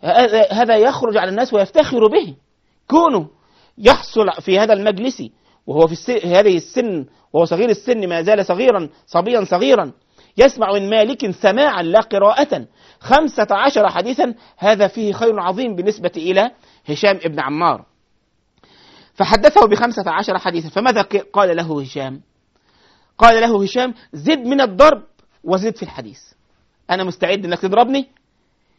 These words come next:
كل عصا بحديث." فضحك الإمام مالك وقال له: "اذهب، يعني كفاية عليك كده بقى النهاردة،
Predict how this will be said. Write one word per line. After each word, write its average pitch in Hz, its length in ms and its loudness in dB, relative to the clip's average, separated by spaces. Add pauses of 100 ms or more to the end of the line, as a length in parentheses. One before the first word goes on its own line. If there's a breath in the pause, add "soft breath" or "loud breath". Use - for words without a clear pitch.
كل 214 480 2
عصا 285 440 0 (180)
بحديث." 170 440 -4 (500)
فضحك - 420 0
الإمام 175 340 -4
مالك 175 440 -4 (260 soft breath)
وقال 180 360 2
له: 170 280 -2 (240)
"اذهب، 135 300 -6 (600)
يعني 151 300 -6
كفاية 180 240 -2
عليك 156 220 -2
كده 170 180 -4
بقى 160 120 -2
النهاردة، 165 420 -6